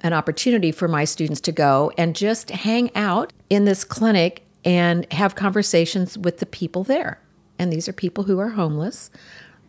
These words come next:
um, who are recovering, so recovering from some kind of illness. So my students, a lot of them had never, well, they,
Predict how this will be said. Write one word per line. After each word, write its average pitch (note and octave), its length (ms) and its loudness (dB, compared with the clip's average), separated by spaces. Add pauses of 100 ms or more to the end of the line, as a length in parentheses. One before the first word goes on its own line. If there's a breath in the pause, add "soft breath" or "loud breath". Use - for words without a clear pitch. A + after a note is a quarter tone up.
um, F3 380 0
who F3 200 -2
are F3 100 0
recovering, G3 600 -2
so F3 520 4
recovering E3 420 -4
from D#3 320 -4
some D#3 200 -4
kind E3 200 -4
of F#3 80 -4
illness. - 340 -2 (1800 loud breath)
So B3 200 6
my A3+ 160 4
students, A3 840 0
a G3+ 60 2
lot F#3+ 240 2
of G3 100 -2
them E3+ 340 0 (600)
had G3 180 2
never, E3 400 2
well, D#3 200 4
they, - 200 -4